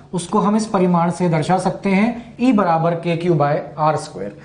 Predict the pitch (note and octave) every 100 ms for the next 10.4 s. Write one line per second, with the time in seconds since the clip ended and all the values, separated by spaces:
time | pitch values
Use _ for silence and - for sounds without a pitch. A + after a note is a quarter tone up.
0 | - - - G#3 F#3+ F3+ F3+ F3+ F#3 F3
1 | F#3 E3 D#3 D3 D#3+ - G3 G3 G#3+ C4+
2 | - - - E3 E3+ D3+ F3 B3 B3 E3
3 | D#3 D3+ D3+ E3+ G#3 - - - G3+ G3
4 | G#3 G#3+ G3+ F3+ F#3 F#3 G3 G#3 F#3 E3+
5 | F3 D#3 D3+ D3 D3+ D#3+ - - - -
6 | F#3+ G3 G3+ - - - - - D#3 E3
7 | F3 E3+ D#3+ F3 D#3+ D3+ D#3+ E3 - -
8 | - - C#3 D#3+ G#3 F#3+ F3+ D#3 D3 -
9 | D#3+ D3+ D3+ D#3+ E3 F3+ F3 F#3 F3 D3
10 | - - -